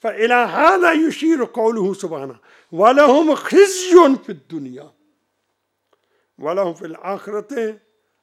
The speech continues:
عذاب عظيم". أرجو التأمل يا إخوتي جل. كل الحدود شرعية التي يستحقها مجرم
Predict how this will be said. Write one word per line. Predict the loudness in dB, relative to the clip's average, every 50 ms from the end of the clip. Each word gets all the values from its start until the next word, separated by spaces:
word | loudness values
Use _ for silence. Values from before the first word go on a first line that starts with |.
| _ _
عذاب | -16 -16 -12 -10 -10 -10 -10 -10 -10 -10 -10 -12 -14 -14 -18 _ _ _ _ _ _ _ _
عظيم". | -20 -20 -20 -20 _ _ _ _ _ _ _ _ _ _ _ _ _ _ _ _ _ _ _ _ _ _ _ _ _ _ _ -12 -10
أرجو | -10 -8 -8 -8 -10
التأمل | -6 -4 -4 -4 -2 -4 -4 -2 -4 -4 -4 -4
يا | -6
إخوتي | -8 -12 -14 -20 -20 -20 -20
جل. | -20 _ _ _ _ _ _ _ _ _ _ _ _ _ _ _ _ _ _ _ _ _ _ _ _ _ _ _ _ _ _ _
كل | -2 -2 -2 -2 0 -2 -2 -2 -2 -4
الحدود | -8 -10 -10 -12 -10 -10 -12 -14 -16 -18 _ _ _ _ _ _ _ _ _ _ _ _ _ _ _ _ _
شرعية | _ -6 -4 -4 -4 -4 -6 -12 -12 -14 -16 -20 _ _ _ _ _ _ _ _ _ _ _ _ _ _ _ _ _ _ _ _ _ _ _ _ _ _ _ _ _ _ -14 -10
التي | -10 -10 -8 -10 -10 -10 -10 -6 -2 -2 0 0 -2 -4 -8 -12 -18 _ _ _ _ _ _ _ _ _ _ _ _ -16
يستحقها | -12 -12 -12 -12 -12 -14 -12 -12 -10 -10 -12 -12 _ -6 -4 -4 -4 -4 -6 -8
مجرم | -10 -12 -12 -10 -10 -12 -12 -14